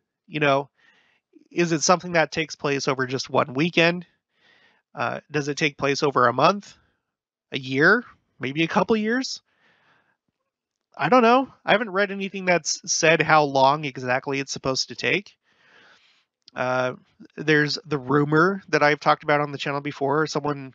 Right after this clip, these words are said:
claims to, uh, <laughs> I, I don't know. I don't necessarily take it too seriously, but someone claims to have attended, uh, one of the sessions last, or, or, yeah, last year in twenty twenty-one. I'm not pushing that at all,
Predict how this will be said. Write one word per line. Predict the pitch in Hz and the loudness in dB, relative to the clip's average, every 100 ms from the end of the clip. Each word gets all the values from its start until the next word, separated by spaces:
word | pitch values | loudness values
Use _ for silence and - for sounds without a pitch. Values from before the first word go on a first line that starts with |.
| _ | _
claims | - 160 156 156 - | -2 0 0 -2 -6
to, | - 143 139 135 | -4 -4 -2 0
uh, | 127 127 - _ - _ _ | 0 -2 -8 _ -20 _ _
<laughs> | _ _ _ - | _ _ _ -8
I, | - - - - _ _ - - _ _ 156 156 147 | -6 -8 -12 -20 _ _ -20 -20 _ _ -4 0 -2
I | |
don't | 147 | -2
know. | 156 | -4
I | 139 | -4
don't | 147 - | -6 -6
necessarily | 143 - 123 120 | -6 -6 -10 -6
take | 156 143 | -6 -6
it | 127 | -10
too | 127 | -12
seriously, | - 160 143 143 | -6 -4 -2 -4
but | 143 135 - - - _ | 0 -2 -2 -10 -20 _
someone | - 165 160 151 | -6 -2 -2 -2
claims | 160 156 151 | 0 0 0
to | 151 135 | 0 0
have | 139 127 131 - _ _ - | 0 -2 -4 -16 _ _ -8
attended, | 110 - 185 208 185 170 - _ | -6 0 2 4 0 -4 -12 _
uh, | 147 143 139 | 2 2 2
one | 143 151 | -2 -2
of | 139 | -2
the | 139 | 0
sessions | 139 131 156 156 135 | 0 0 -4 -4 2
last, | 160 165 - 160 | 4 2 -4 -10
or, | 143 | -10
or, | 127 127 - | -10 -16 -6
yeah, | 165 131 - | -2 -2 0
last | 147 156 - | 0 0 -2
year | 135 156 - | -4 -4 -8
in | 151 | -14
twenty | - 143 139 | -6 -6 -4
twenty-one. | 143 135 131 147 135 143 - _ 679 679 _ - - - _ _ _ _ - | -6 -4 0 0 0 -6 -20 _ _ -20 _ -20 -20 -20 _ _ _ _ -2
I'm | 180 | 2
not | 175 - | 2 2
pushing | 180 151 131 | -4 -8 -6
that | 139 139 | -2 -2
at | 131 | -2
all, | 151 135 131 151 | -2 0 0 -2